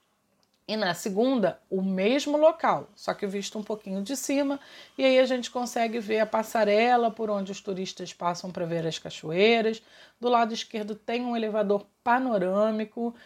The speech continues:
Você pode subir vendo as cachoeiras. É um lugar bem bonito. Mesmo que você não tivesse vendo esses elementos, a própria ideia do Parque Nacional, né? Quem já foi lá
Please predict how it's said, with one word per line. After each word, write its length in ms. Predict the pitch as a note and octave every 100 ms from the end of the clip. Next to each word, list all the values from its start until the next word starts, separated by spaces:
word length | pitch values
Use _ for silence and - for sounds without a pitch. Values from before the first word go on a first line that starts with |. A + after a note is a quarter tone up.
| _ G3
Você 160 | A3
pode 260 | G#3+ G#3+ G#3
subir 540 | G#3 E3+ E3+ A#3 A#3+
vendo 260 | G3+ G3+ F#3+
as 80 | -
cachoeiras. 800 | E3 D#3+ F3+ G3+ A3+ G#3+ G#3 G#3
É 40 |
um 100 | G3+
lugar 240 | G3 G#3+
bem 320 | G3 G#3 A3+ B3
bonito. 480 | E4 C4 D#3+ - _ _ - -
Mesmo 320 | D#4 G#4+ G#4
que 100 | F4+
você 400 | C#4 C#4 - A#3
não 220 | A3 C4 D4+
tivesse 420 | A#3 G#3 G3+ G3+
vendo 460 | E3 G#3+ C#4 B3
esses 280 | G3+ - E3
elementos, 760 | D#3+ D3 F3+ A#3+ B3 G3+ - - _ _ -
a 60 | B3
própria 400 | - D#4+ E4 F4
ideia 420 | A#3+ C4+ D#4+ D4
do 100 | A3
Parque 460 | A3+ A#3 G3+ - G#3+
Nacional, 540 | G#3 G3+ G#3+ F#3+ C3+ D3
né? 160 | F#3+
Quem 200 | G3 C4
já 160 | B3+ C4
foi 180 | C4 B3+
lá 240 | C4